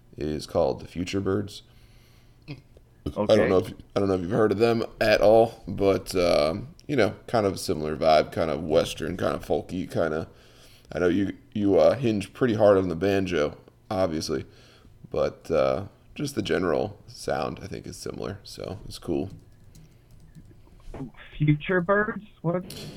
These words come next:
Speaker 1: Yeah,
Speaker 2: called?
Speaker 1: de-, definitely check 'em out. They're called the Future Birds. They're probably a little bit
Speaker 2: Future Birds.
Speaker 1: more
Speaker 2: I'm writing,
Speaker 1: like
Speaker 2: I'm writing things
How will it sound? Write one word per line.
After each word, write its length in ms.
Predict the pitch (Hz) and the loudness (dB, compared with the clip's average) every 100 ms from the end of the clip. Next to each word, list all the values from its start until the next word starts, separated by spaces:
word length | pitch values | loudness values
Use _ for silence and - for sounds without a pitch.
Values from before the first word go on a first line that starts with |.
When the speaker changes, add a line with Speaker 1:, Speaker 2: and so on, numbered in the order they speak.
| - | -12
Speaker 1:
Yeah, 60 | 196 | -6
Speaker 2:
called? 260 | 202 202 208 | 4 6 8
Speaker 1:
de-, 180 | 196 - - - | 4 2 -18 -4
definitely 320 | 127 123 170 147 | 4 4 4 4
check 220 | 123 110 | 4 4
'em 100 | 98 | 4
out. 220 | 80 64 | 4 4
They're 80 | - | 0
called 220 | 104 90 | 2 2
the 40 | 90 | 2
Future 240 | 90 71 | -2 -2
Birds. 400 | - 69 69 - - - - - | 0 0 -2 -8 -14 -20 -20 -16
They're 100 | - | 4
probably 260 | 123 135 131 | 8 8 8
a 40 | |
little 200 | 117 110 | 6 4
bit 140 | - | 4
Speaker 2:
Future 100 | 92 | 4
Birds. 120 | 104 107 | 6 8
Speaker 1:
more 100 | 110 | 10
Speaker 2:
I'm 60 | |
writing, 180 | 120 120 | 10 10
Speaker 1:
like 140 | 82 151 | 10 12
Speaker 2:
I'm 180 | 156 | 12
writing 320 | 160 180 180 156 | 12 12 8 4
things 260 | 165 143 | 4 2